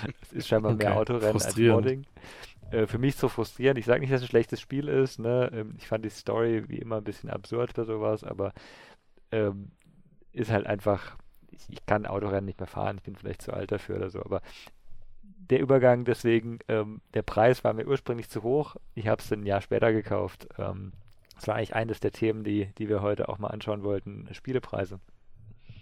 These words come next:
Speaker 1: Ähm, und vielleicht da die Frage an euch, was, was sagt ihr denn zur, ähm, die, die, die neuen Konsolenspiele sollen ja, glaub ich, wenn ich's richtig im Kopf hab,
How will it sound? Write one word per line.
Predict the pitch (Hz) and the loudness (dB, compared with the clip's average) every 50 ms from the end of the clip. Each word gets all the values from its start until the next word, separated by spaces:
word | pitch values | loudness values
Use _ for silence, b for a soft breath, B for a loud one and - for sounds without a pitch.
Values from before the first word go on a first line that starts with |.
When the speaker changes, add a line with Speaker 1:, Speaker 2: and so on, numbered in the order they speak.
| B B B B B B B B B B B B B B _ _ - | B B B B B B B B B B B B B B _ _ -4
Speaker 1:
Ähm, | - 101 101 98 101 101 101 101 101 101 101 101 - - - - - _ _ _ _ - | -2 0 0 2 0 0 -2 -4 -6 -8 -10 -12 -14 -18 -20 -20 -20 _ _ _ _ -8
und | 107 101 | -6 -4
vielleicht | - 107 107 107 101 - | 0 2 2 2 2 2
da | - 104 | 2 2
die | 107 104 104 104 | 2 0 -2 -4
Frage | - - 107 110 107 107 | 0 2 4 4 4 2
an | 107 | 2
euch, | 113 110 120 131 127 - - - | 2 2 2 2 0 -2 -4 -2
was, | - 104 - | -2 -2 0
was | 107 107 - | -2 0 2
sagt | - 113 127 - | 4 2 4 2
ihr | - 123 | 0 2
denn | 117 110 110 | 2 0 0
zur, | 107 - - 104 104 104 101 101 101 - - - | -2 -4 -4 -2 0 2 2 2 2 0 -4 -6
ähm, | 120 - - - - - - - - - - - - - - - - - _ - | -6 -6 -6 -8 -10 -14 -16 -18 -18 -20 -20 -20 -20 -20 -20 -20 -20 -20 _ -20
die, | - 101 104 104 | -14 -12 -12 -12
die, | 107 101 | -12 -12
die | - 98 | -10 -6
neuen | 101 104 107 107 | -6 -4 -4 -4
Konsolenspiele | - 104 104 98 113 113 120 123 - - - 110 110 107 | -6 -8 -6 -4 -4 -4 -4 -4 -6 -8 -6 -4 -4 -2
sollen | - 107 110 113 | 0 0 0 0
ja, | 113 110 | 0 -2
glaub | 107 107 110 113 113 | -2 -2 0 0 -2
ich, | 113 | -2
wenn | 117 113 | -4 -6
ich's | 113 - - | -8 -6 -6
richtig | 123 - - | -6 -4 -4
im | 127 120 | -6 -4
Kopf | - 123 - - | -4 -4 -2 -2
hab, | 123 - - - | -4 -4 -4 -10